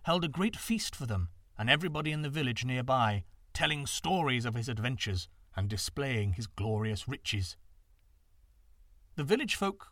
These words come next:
loved Momotaro deeply, and he became a leading man in the community, one of great influence and very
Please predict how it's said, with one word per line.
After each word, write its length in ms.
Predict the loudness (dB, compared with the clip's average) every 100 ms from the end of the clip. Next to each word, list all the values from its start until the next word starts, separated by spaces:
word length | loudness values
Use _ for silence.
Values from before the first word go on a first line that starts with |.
| -8
loved 480 | 0 2 2 -2 -4
Momotaro 640 | -2 -2 0 0 0 0
deeply, 440 | -2 -2 -2 -2 -4 -16 -20 -20 -16 -10
and 120 | -8
he 40 |
became 380 | -8 -4 0 0
a 40 |
leading 480 | 0 0 -2 -2 -2
man 240 | -2 -2 -2
in 100 | -2
the 80 |
community, 680 | -4 -2 0 -2 -2 -6 -10 -12 -20 -20 -20 -2
one 200 | 6 6
of 180 | 4 -4
great 220 | 0 2 4
influence 560 | 2 2 0 0 -6 -14 -20 -20 -20 -20 -6
and 180 | 0 2
very 360 | 2 2 0